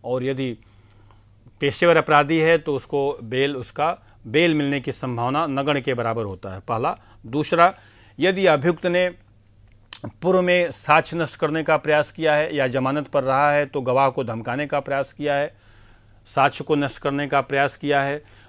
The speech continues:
साक्ष-, गवाहों को प्रलोभन देने का प्रयास किया है, प्रलोभन देकर के अपने पक्ष में बोलने का प्रयास किया है,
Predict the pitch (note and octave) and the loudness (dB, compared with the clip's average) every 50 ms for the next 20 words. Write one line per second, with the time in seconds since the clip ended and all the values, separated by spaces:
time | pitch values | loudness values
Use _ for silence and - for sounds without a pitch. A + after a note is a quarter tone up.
0 | - - - - - - - - C#3 C#3 C3+ C3 C3+ D3 D3+ D#3+ D#3+ F3 F#3+ F3+ | -20 -20 -18 -16 -16 -6 0 2 2 2 2 2 6 8 8 8 8 8 6 2
1 | - F#3 F#3 F#3 F#3 F#3 - - - - - D#3 D#3 F3 F#3 F3+ G#3 G#3 F#3+ E3 | 2 2 2 2 2 -2 -6 -16 -8 -4 0 2 4 6 6 6 6 4 4 2
2 | D#3 D3 D3 C3+ C#3+ C#3 B2+ - C3 B2+ B2 A#2+ - - - A#2+ A2+ A2 G2+ F#2+ | 2 2 2 2 0 0 0 2 2 2 2 0 -2 -4 -4 -4 -2 -2 -4 -8
3 | F2+ E2+ _ _ _ _ _ _ _ _ - C3+ B2+ C#3 C3+ D#3 D#3 C#3+ D3 C#3 | -10 -14 _ _ _ _ _ _ _ _ -6 -4 -2 0 0 0 0 0 0 0
4 | B2 D3 C3 B2 C#3 B2+ - C3+ C#3 B2+ - C3+ C3 - C#3+ C3+ B2 A2+ B2 C3+ | 0 0 0 0 -2 -2 -2 -4 -6 -4 -4 -6 -6 -6 -6 -6 -4 -4 -4 -4
5 | C#3+ D3 C3+ D3 C#3 B2+ - C3+ B2+ B2+ B2 - - C#3 C3+ B2+ B2+ C3 C3+ | -4 -4 -2 -4 -4 -2 -2 -4 -4 -4 -6 -8 -6 -6 -4 -4 -4 -6 -8